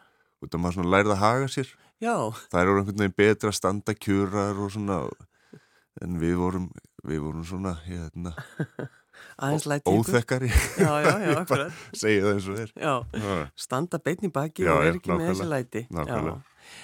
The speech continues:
Speaker 2: En, en svona, en, en fólkið þitt, fjölskylda þín, er, er, er, var, er fólk að syngja þar eða, eða hvað, Andri?
Speaker 1: Ég, það söng elst fólk, um, en ekki, ekki tónlistarmenntað.
Speaker 2: Nei.
Speaker 1: En,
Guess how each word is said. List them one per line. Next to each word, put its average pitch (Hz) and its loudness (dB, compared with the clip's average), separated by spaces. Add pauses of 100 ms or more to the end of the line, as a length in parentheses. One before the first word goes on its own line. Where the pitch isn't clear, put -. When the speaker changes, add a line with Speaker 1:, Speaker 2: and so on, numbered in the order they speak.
Speaker 2:
En, 185 2
en 180 0
svona, 240 0
en, 240 0
en 254 0
fólkið 202 0
þitt, 110 -4 (180)
fjölskylda 165 -2
þín, 117 0
er, 180 -2
er, 196 -2 (400)
er, - -8
var, 202 -2 (100)
er 202 -6
fólk 240 -6
að 233 -4
syngja 277 -4
þar 294 -2
eða, 185 -2
eða 196 -4
hvað, 151 -2
Andri? 156 -6 (160)
Speaker 1:
Ég, 98 4
það 101 8 (160)
söng 120 2
elst 110 2
fólk, - -2 (200)
um, 92 4 (360)
en 87 -2
ekki, 87 -2 (380)
ekki - -8
tónlistarmenntað. 98 0 (120)
Speaker 2:
Nei. 190 -2 (600)
Speaker 1:
En, 73 -2